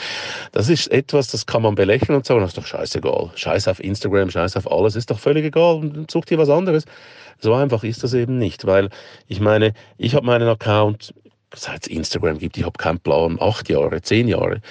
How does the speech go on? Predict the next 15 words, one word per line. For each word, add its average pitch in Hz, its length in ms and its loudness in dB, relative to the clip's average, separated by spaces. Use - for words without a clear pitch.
seit - 240 0
Anfang 95 340 2
dabei. 85 360 2
Das 117 160 -2
ist 87 160 -2
nicht 104 160 0
einfach 113 220 0
so 113 160 2
über 113 140 2
Nacht 110 240 2
gekommen, 131 400 -2
das 104 160 -4
war 87 120 0
viel - 200 -4
Arbeit. 110 560 0